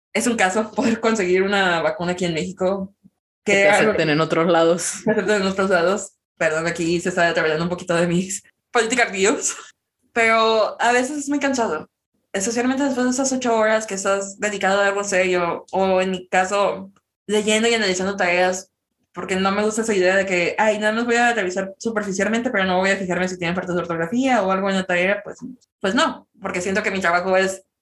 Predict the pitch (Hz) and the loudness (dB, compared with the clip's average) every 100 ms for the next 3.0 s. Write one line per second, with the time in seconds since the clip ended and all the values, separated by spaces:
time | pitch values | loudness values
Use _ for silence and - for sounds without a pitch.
0 | _ 220 220 220 185 202 233 262 160 202 | _ 0 2 2 2 0 -2 -2 -2 0
1 | 269 - - _ _ _ - 254 277 285 | -2 -4 -20 _ _ _ -4 0 2 2
2 | 285 285 254 - 208 214 220 214 214 | 2 0 0 -2 0 2 4 2 0